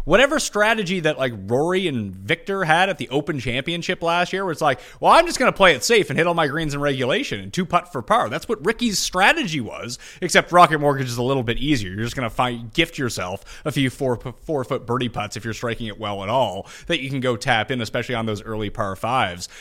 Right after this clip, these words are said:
But it just felt like he got caught in that complacency after the par five on the front, number seven, like, eight through seventeen, I don't think he made a birdie.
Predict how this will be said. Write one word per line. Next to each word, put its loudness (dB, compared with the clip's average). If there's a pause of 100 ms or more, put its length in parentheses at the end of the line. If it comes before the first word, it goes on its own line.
(120)
But 4
it 0
just 2
felt 6
like 2
he -6
got 2
caught 4
in -2
that 2
complacency -4 (500)
after 4
the -8
par 2
five 2
on 0
the -8
front, -4
number -4
seven, 0 (220)
like, 0
eight 0
through -4
seventeen, 0
I 0
don't -2
think -4
he -4
made -2
a 0
birdie. 2